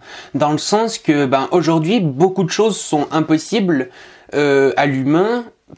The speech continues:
par ses, euh, limites, euh, physiques, et cetera, mais que finalement, elles pourraient devenir peut-être, euh, accessibles,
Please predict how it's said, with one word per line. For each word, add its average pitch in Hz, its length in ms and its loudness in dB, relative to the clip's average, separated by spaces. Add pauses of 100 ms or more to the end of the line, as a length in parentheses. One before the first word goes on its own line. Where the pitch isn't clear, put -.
par 196 240 0
ses, 180 460 2
euh, 127 180 2
limites, 151 680 0
euh, 139 180 2
physiques, 160 400 -2
et 151 60 0
cetera, 147 480 -2 (360)
mais 151 160 2
que 147 260 0
finalement, 156 580 0
elles 147 180 0
pourraient 180 320 0
devenir 156 380 0
peut-être, 170 440 -4
euh, 135 120 4 (120)
accessibles, 156 840 -2